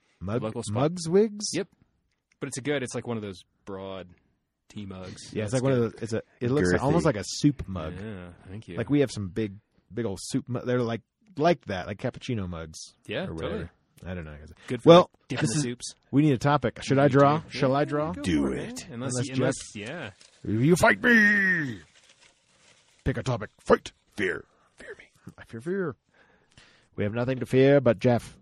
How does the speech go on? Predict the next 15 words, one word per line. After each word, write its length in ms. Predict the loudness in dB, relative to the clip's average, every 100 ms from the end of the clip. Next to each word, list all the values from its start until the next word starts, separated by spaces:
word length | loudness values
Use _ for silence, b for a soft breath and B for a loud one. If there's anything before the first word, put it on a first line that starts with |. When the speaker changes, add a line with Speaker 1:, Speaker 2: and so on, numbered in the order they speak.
| _ -20
Speaker 2:
<laughs> 340 | -20 -12 -4 0 0 -4
Speaker 1:
itself. 600 | -10 -8 -8 -8 -10 -18 _ -14
Speaker 2:
Oh, 160 | -10 -10
I 120 | -10
feel 260 | -8 -8
full 260 | -8 -10 -10
overload. 380 | -10 -12 -14 -12
Speaker 3:
Oh, 220 | -10 -10 -10
life 260 | -12 -16
is 120 | -18
good. 180 | -20 -6
Speaker 1:
From 160 | 2 6
our 120 | 6
good 260 | 8 6 6
friend 460 | 6 6 6 2